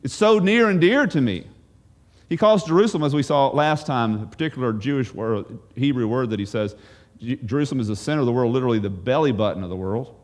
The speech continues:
And he says the people are literally his pupil. Wow. That's a statement. Anti-Semitism's, of course, bad. Stay away from it. I was talking to Pastor Greg, so how do I make this applicable?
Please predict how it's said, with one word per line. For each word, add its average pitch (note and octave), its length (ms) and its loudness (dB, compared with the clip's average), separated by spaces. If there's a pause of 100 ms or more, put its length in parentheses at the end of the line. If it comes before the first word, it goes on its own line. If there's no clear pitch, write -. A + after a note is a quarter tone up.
(800)
And A2 100 -6
he A2 60 0
says A#2 260 -4
the G#2 80 -6
people G#2+ 760 -6 (1000)
are F#2+ 140 -4
literally A#2+ 580 -2 (200)
his F#2 320 -10
pupil. G2 480 -10 (380)
Wow. C#2+ 400 -14 (1300)
That's F2+ 260 -8
a F2 60 -14
statement. E2+ 420 -10 (1000)
Anti-Semitism's, A#2 800 -6
of - 120 -20
course, F#2+ 200 -8
bad. F2 280 -8 (680)
Stay G2 100 -6
away G2+ 140 0
from F#2 100 -4
it. - 20 -4
I - 20 -4
was F#2+ 80 -6
talking A2+ 200 -2
to A#2+ 60 -2
Pastor G2+ 200 -4
Greg, F#2 220 -2
so F2+ 280 -4
how D#3 160 0
do G3+ 80 0
I F3 80 2
make E3 180 -2
this C#3+ 140 -4
applicable? F#2+ 640 -4